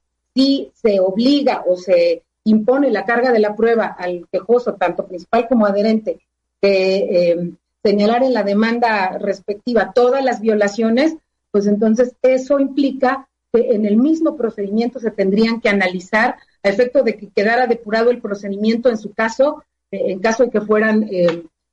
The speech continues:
procedentes estas violaciones, y si no, pues ya no hubiera materia para discutirlo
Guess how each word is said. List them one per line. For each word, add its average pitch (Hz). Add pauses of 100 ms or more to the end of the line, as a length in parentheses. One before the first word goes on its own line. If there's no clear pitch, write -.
procedentes 220
estas 226
violaciones, 214
y 240
si 240
no, 269
pues 220
ya 240
no 254
hubiera 240 (160)
materia 254
para 202
discutirlo 247